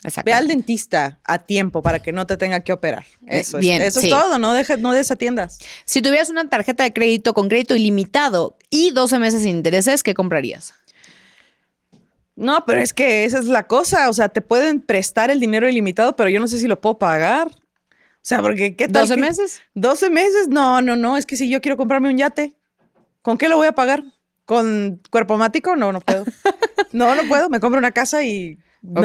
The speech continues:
Speaker 2: Ok.
Speaker 1: no, la mensualidad no la podría pagar. No,
Speaker 2: Ok.
Speaker 1: no, no, no.
Speaker 2: Entonces, ¿nada?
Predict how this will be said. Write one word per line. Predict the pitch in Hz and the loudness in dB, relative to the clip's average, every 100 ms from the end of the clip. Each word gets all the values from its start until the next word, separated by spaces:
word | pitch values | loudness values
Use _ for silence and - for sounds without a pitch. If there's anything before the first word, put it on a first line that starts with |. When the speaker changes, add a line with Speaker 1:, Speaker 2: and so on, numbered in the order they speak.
| 247 | 4
Speaker 2:
Ok. | - | 4
Speaker 1:
no, | - | 4
la | 247 226 | 2 0
mensualidad | 220 220 208 202 220 | -2 -2 0 0 0
no | |
la | 214 | -2
podría | 196 185 185 | -2 -4 -4
pagar. | 165 151 175 - | -6 -8 -8 -4
No, | 202 | 0
Speaker 2:
Ok. | 381 180 | 0 -2
Speaker 1:
no, | 170 | -6
no, | 160 | -12
no. | - 214 _ _ 180 | -14 -20 _ _ -2
Speaker 2:
Entonces, | 196 247 277 302 | 0 2 4 2
¿nada? | 247 220 | 2 2